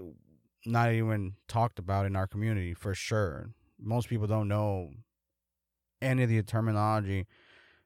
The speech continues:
Wh-, from where I'm from, nobody knows no terminology. They just, "I told you, you're crazy or you're weak." That's it. That's the only two. And I think it's time to change that, just because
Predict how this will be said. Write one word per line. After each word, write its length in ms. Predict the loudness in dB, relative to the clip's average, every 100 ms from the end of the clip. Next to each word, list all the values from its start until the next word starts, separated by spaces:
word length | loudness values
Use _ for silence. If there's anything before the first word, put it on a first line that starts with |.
| -6
Wh-, 200 | 0 0 _ -20
from 440 | -20 -4 2 4
where 120 | 8 8
I'm 200 | 8 6
from, 380 | 4 4 2 -6 -18 -4
nobody 340 | 2 4 4
knows 220 | 2 2
no 120 | 2 0
terminology. 720 | 0 0 -2 -4 -6 -12 -18 -6
They 240 | -2 -2
just, 240 | -2 -6 -8 -6
"I 80 | 0
told 260 | 2 0
you, 100 | -2 -10 -6
you're 180 | -4 -2
crazy 640 | 2 2 2 -2 -6 -10 _
or 100 | -2
you're 120 | 0 2
weak." 340 | 0 -2 -10 -18 _ _
That's 200 | -12 -6
it. 200 | -4 -4 -8 -8
That's 160 | -6
the 100 | -2
only 200 | -2 -2
two. 240 | -2 -6 -6 -12 _ _ _ _ -20 -20 -8
And 120 | -4
I 40 | -4
think 180 | -4
it's 120 | -6 -4
time 200 | -4 -6
to 60 |
change 320 | -6 -6 -4
that, 140 | -4 -4
just 180 | -4 -8
because 480 | -4 -2 -2 -4